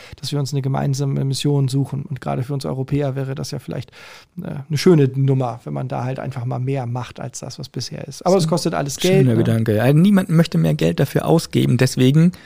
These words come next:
Speaker 2: machen es die Superreichen einfach selber, weil sie keine Geduld haben, darauf zu warten, sondern sagen, "Ja, ich hab da Bock drauf.
Speaker 1: Ja.
Speaker 2: Das nötige Kleingeld ist da, mach ich jetzt einfach."
Speaker 1: Ja, und man muss ja auch sagen, ich meine, SpaceX ist bis heute nicht an der Börse und die wissen auch warum. Ähm, weil wenn, wenn, wenn, äh,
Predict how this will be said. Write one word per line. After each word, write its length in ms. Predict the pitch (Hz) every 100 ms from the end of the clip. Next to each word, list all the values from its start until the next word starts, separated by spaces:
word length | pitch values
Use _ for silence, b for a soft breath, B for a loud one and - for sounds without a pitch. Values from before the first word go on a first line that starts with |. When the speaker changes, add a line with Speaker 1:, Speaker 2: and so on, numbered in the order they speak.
| B
Speaker 2:
machen 320 | 127 127 156
es 180 | 143 143
die 140 | - 135
Superreichen 720 | 139 143 160 147 151 151 -
einfach 280 | 147 147
selber, 440 | 135 143 165 147 123
weil 160 | 117
sie 80 | 123
keine 280 | 127 120 123
Geduld 440 | 120 127 165 165
haben, 320 | 107 95 110 113
darauf 260 | 101 110
zu 140 | - 110
warten, 320 | 117 151 135
sondern 200 | 120 117
sagen, 240 | 120 117
"Ja, 120 | 120
ich 80 | 120
hab 60 | -
da 80 | 117
Bock 180 | 147 -
drauf. 280 | 120 143 B B B
Speaker 1:
Ja. 100 | 160 156
Speaker 2:
Das 120 | -
nötige 300 | 135 127 127
Kleingeld 400 | 139 139 127 110
ist 160 | 110
da, 220 | 123 113 131
mach 160 | 160
ich 60 | 110
jetzt 140 | -
einfach." 280 | 95 101 98 b b b - - 277
Speaker 1:
Ja, 220 | 277 170 175
und 100 | 175
man 100 | 151
muss 140 | 160
ja 120 | 160
auch 120 | 160
sagen, 240 | 151 147 139
ich 100 | 143
meine, 180 | 147 131
SpaceX 460 | 156 151 156 143
ist 80 | 131
bis 180 | 147 156
heute 240 | 160 165
nicht 200 | 156 139
an 100 | 160
der 80 | 143
Börse 520 | 135 151 151 123 113 -
und 160 | 135
die 100 | 143
wissen 200 | 143 143
auch 180 | 123 123
warum. 440 | 143 127 139 123 -
Ähm, 280 | 127 123 131
weil 260 | 135 131 139
wenn, 280 | 139 135 139
wenn, 240 | 139 135
wenn, 360 | 139 139 135 -
äh, 220 | -